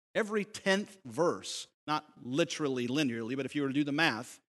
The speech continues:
is about our possessions, 'cause Jesus knows something very valuable. Where your treasure is, that's where your heart is.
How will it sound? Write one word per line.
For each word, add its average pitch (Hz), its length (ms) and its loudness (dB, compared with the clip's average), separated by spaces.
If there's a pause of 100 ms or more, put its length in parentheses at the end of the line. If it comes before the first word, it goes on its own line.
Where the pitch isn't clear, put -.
(540)
is 180 140 2
about 190 280 2
our 180 100 -2
possessions, 170 680 -4
'cause 156 200 -2
Jesus 190 400 2
knows 214 300 4
something 190 360 0
very 180 240 4
valuable. 175 520 4
Where 165 240 6
your 160 540 4 (1300)
treasure 202 680 6
is, 175 800 4 (1040)
that's 202 240 4
where 240 120 6
your 262 200 6
heart 277 420 6
is. 139 640 2